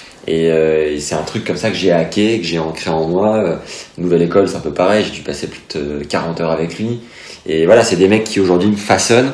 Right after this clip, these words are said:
et, euh, au même titre que toi, quand je suis tes formations, qui me, qui, qui, qui m'apprennent et me tirent vers le haut, quoi. Euh, peut-être deux dernières séries de questions. Euh, si on passait une journée avec toi,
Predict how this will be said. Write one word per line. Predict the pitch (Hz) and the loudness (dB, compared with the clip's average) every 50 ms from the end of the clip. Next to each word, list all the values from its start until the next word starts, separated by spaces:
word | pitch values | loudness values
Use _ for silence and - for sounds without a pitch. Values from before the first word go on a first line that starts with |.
| - - - - - - - - - | -6 -12 -16 -18 -18 -20 -18 -10 -6
et, | - 80 87 87 | -2 0 2 2
euh, | 80 85 85 78 78 - - | 2 2 0 0 -2 -2 -2
au | 87 | 0
même | 95 92 85 | 2 2 0
titre | - - - | 0 -6 -2
que | - 95 | 0 0
toi, | 87 - 110 98 | 2 4 2 2
quand | - 98 | 2 0
je | 95 - | -4 -4
suis | - | -2
tes | - 95 | -2 -2
formations, | 87 - 82 85 85 85 - 120 120 120 - - - - - - - - | 0 0 0 0 0 0 0 -2 -2 -2 -4 -10 -16 -18 -18 -20 -20 -18
qui | - - - 87 | -14 -8 -6 -4
me, | 82 80 80 80 78 78 78 78 78 73 71 71 | -2 0 0 0 0 0 0 -2 -2 -2 -4 -6
qui, | - - - 73 73 73 67 67 - - | -10 -10 -8 -8 -8 -8 -10 -12 -14 -16
qui, | - - - | -16 -14 -10
qui | - - | -4 0
m'apprennent | 87 85 82 - - 107 104 | 0 0 2 2 2 2 2
et | 101 | 2
me | 85 | 0
tirent | - - 82 82 | 0 -2 0 2
vers | 87 87 | 2 4
le | 101 110 | 4 4
haut, | 104 87 | 2 0
quoi. | - - - - - - - - - - - - _ - - - - - - - - - - - - - - - - - - | -2 -6 -10 -12 -20 -20 -20 -20 -20 -20 -20 -20 _ -20 -20 -20 -12 -12 -10 -10 -10 -14 -14 -14 -14 -14 -16 -18 -10 2 6
Euh, | 104 104 104 104 104 104 101 101 101 101 101 98 95 95 95 95 95 95 92 92 92 92 90 90 87 - - | 8 10 10 10 10 12 12 12 12 12 12 10 10 8 8 8 6 6 4 4 2 0 0 -2 -2 -4 4
peut-être | - 117 113 104 95 95 | 6 8 8 8 4 2
deux | - 127 139 143 139 135 135 131 127 120 | 6 8 10 10 12 12 12 12 12 10
dernières | 120 120 113 113 120 123 123 | 10 8 8 8 6 4 4
séries | - - 113 113 110 | 4 2 4 4 4
de | 110 - | 2 2
questions. | 117 107 - - 123 123 147 160 175 - - - - | 0 0 2 2 2 2 2 0 -2 -4 -8 -6 -2
Euh, | 98 98 92 92 90 90 90 87 87 85 82 82 82 80 80 - - - - - _ _ - - - - - - - - - - - - - | 2 4 4 6 6 4 4 4 2 0 0 -4 -4 -6 -6 -8 -10 -14 -18 -20 _ _ -20 -20 -20 -20 -20 -20 -20 -20 -20 -20 -20 -18 -10
si | - - - 123 | -4 -2 4 4
on | 117 113 | 4 6
passait | - 123 113 - - 135 139 | 6 4 4 6 6 6 6
une | - - 143 131 123 | 6 6 4 4 4
journée | 113 120 117 120 120 | 4 4 4 6 6
avec | 120 107 101 101 101 - | 6 6 6 4 2 4
toi, | - 107 110 110 113 | 2 2 2 2 0